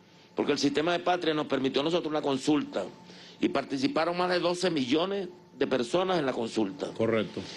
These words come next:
Speaker 1: Más de ocho millones y medio, presidente, nos dijeron que estaban de acuerdo con que fuésemos a la educación a distancia. Y además allí vimos cuáles eran las, las necesidades de la gente, ¿no? Eso nos ayudó muchísimo.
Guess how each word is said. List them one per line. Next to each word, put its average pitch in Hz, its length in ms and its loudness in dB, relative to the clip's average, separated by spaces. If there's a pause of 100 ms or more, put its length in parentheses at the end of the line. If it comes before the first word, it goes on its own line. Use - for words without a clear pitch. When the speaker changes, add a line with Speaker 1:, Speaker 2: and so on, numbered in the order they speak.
(160)
Speaker 1:
Más 156 160 0
de 190 80 4
ocho 190 300 2
millones 170 420 0
y 175 60 2
medio, 160 360 2
presidente, 135 680 0 (880)
nos 135 160 2
dijeron 135 340 2
que 143 80 0
estaban 131 260 0
de 143 80 2
acuerdo 117 500 0 (440)
con 117 140 0
que 120 100 2
fuésemos 127 380 0
a - 20 2
la 127 60 2
educación 117 400 0
a 127 60 2
distancia. 120 580 0 (420)
Y 117 80 4
además 139 340 2
allí 165 440 0 (500)
vimos 160 320 2
cuáles 165 320 2
eran 165 240 2
las, 139 380 -2 (440)
las 123 140 0
necesidades 127 720 2
de 120 80 -2
la 110 120 0
gente, 120 420 0
¿no? 101 180 0 (640)
Eso 127 220 2
nos 143 120 0
ayudó 123 280 2
muchísimo. 127 640 0